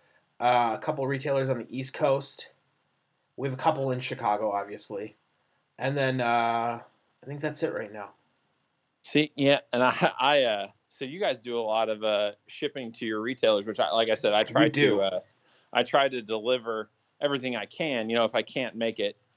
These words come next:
Speaker 2: in time, I'll, I'll ship it, but I try to deliver everything I can. But that is, uh, you guys doing it yourselves. Uh, I was like, "How does, how does you, how can you ship it and still make money?"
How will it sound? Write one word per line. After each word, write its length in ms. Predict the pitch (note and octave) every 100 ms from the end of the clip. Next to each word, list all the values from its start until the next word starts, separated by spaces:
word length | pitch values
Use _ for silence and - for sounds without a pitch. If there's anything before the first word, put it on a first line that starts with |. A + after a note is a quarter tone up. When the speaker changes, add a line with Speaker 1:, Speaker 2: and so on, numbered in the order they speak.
| _ _
Speaker 2:
in 120 | A2 G#2+
time, 280 | - F#2+
I'll, 140 | F#2+ F#2+
I'll 120 | F#2 F#2
ship 280 | - G#2+
it, 100 | F#2+
but 260 | F#2 F#2+ - _ _ -
I 60 |
try 200 | - A#2+
to 100 | G#2+
deliver 320 | G#2 G#2+ A2 A2+
everything 320 | A2 G#2+ G#2+
I 120 | F#2+
can. 320 | - B2 G#2
But 160 | G2 -
that 280 | G2+ C3 D3
is, 360 | G#2 G2+ - - _ _ - - - _ _ _ _ - A#2+
uh, 380 | B2+ A2 G2+ F#2 - _ _ _ _ -
you 140 | A#2+
guys 400 | B2+ A2+ G#2 - - _ _
doing 280 | A#2 C#3 C3+
it 120 | A#2+ -
yourselves. 720 | - - E3 F#2+ G#2 - - _
Uh, 360 | B2+ A2+ G2+ G2 - -
I 80 | A2+
was 140 | A2+
like, 160 | A2 G#2+
"How 180 | D3+
does, 200 | F3+ E3+ C#3
how 200 | - E3
does 240 | F#3+ F3 D#3+
you, 360 | D#3+ D#3+ D#3 -
how 200 | - F3
can 200 | G3 F#3
you 100 | F3
ship 280 | E3+ - E3
it 100 | F3
and 80 | A2
still 180 | - D3
make 220 | C#3+ C3+
money?" 260 | C#3 A2+